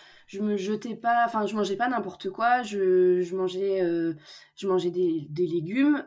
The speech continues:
euh, pas assez, mais j'en mangeais. Je sais pas, moi, je me jetais pas sur les sucreries, euh, à quatre heures, euh,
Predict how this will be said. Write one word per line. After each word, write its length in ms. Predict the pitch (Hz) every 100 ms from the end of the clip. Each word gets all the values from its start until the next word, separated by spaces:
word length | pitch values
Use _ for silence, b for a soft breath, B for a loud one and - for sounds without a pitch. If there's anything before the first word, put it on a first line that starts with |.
| -
euh, 300 | 180 170 165 151
pas 100 | 180
assez, 400 | 185 - 262 359
mais 160 | - 190
j'en 120 | 175
mangeais. 380 | 170 175 220 294 B B B _
Je 100 | -
sais 40 | -
pas, 100 | 196
moi, 100 | 175
je 100 | 151
me 80 | 170
jetais 320 | 180 180 185
pas 200 | 180 208
sur 180 | - 190
les 80 | 170
sucreries, 800 | - - - 190 180 202 214 196
euh, 140 | 175
à 100 | 170
quatre 320 | - 170 -
heures, 380 | 208 220 233 214
euh, 220 | 185 175